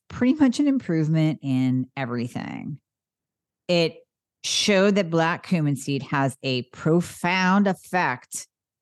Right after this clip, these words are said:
on weight loss, metabolism, thyroid function, and improvement in Hashimoto antibodies, T P O.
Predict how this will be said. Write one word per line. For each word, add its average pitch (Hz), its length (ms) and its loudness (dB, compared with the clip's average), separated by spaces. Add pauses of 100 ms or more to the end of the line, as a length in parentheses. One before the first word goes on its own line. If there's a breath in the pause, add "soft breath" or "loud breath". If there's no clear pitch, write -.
(260)
on 151 360 0
weight 175 280 0
loss, 117 560 -6 (460)
metabolism, 139 1040 0 (560)
thyroid 170 480 0
function, 139 760 0
and 160 120 2
improvement 156 600 2
in 139 460 0 (400)
Hashimoto 156 560 -2
antibodies, 131 600 -2
T 139 360 -2
P 127 400 0 (140)
O. 101 380 -10